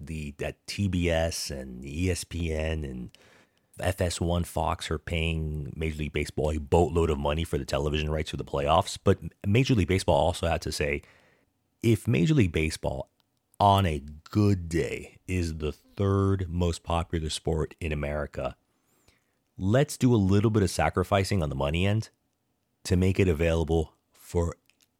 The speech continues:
everyone, even if they're falling asleep in front of the television. It's like, "Oh, we just randomly slipped on. We just randomly went to channel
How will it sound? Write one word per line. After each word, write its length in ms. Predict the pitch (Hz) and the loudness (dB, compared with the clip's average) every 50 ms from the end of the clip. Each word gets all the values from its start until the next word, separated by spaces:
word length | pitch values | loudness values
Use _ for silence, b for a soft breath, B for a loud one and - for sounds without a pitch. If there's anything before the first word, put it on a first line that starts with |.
| - | -10
everyone, 960 | - 85 85 87 95 90 80 82 80 76 82 82 76 69 69 69 67 67 67 - - | -8 -4 -2 -2 -2 -2 -4 -6 -8 -6 -6 -4 -4 -6 -8 -10 -12 -12 -14 -10 -4
even 280 | 101 123 131 117 127 | 0 2 2 4 4
if 140 | 113 101 - | 2 2 2
they're 140 | - 92 85 | 0 0 0
falling 380 | - - 90 92 98 98 92 78 | 0 0 0 2 2 2 0 0
asleep 340 | 73 - - 95 87 - | -2 -4 -6 -6 -4 -4
in 80 | 82 78 | -6 -6
front 220 | - - 82 - | -4 -4 -4 -4
of 40 | - | -4
the 80 | - - | -10 -12
television. 720 | - - 80 82 90 98 92 92 90 76 76 78 76 76 | -4 -2 0 2 4 4 6 6 4 4 2 -2 -2 -4
It's 140 | 76 - - | -6 -4 -2
like, 160 | 78 78 - - | -4 -4 -2 0
"Oh, 200 | - 107 107 98 | 2 4 4 4
we 160 | 78 82 78 | 4 2 -2
just 180 | 80 82 78 | -2 -4 -4
randomly 520 | 73 69 73 78 85 90 87 82 80 78 73 | 0 2 4 4 4 4 0 0 -2 -2 -4
slipped 460 | - - - - 80 82 - - 80 | -4 -6 -6 -4 -4 -4 -4 -2 0
on. 300 | 73 76 80 80 73 69 | 0 2 2 0 -2 -2
We 100 | 82 82 | -2 -2
just 160 | 87 90 - | -2 -2 -2
randomly 480 | 73 80 80 85 92 90 87 85 78 73 | 0 2 2 4 4 2 2 0 0 -2
went 280 | 71 73 73 78 - | -2 -2 -2 -4 -4
to 100 | - - | -8 -10
channel 480 | 65 - 78 73 71 71 67 62 62 | -8 -4 -2 -2 -2 0 -2 -4 -6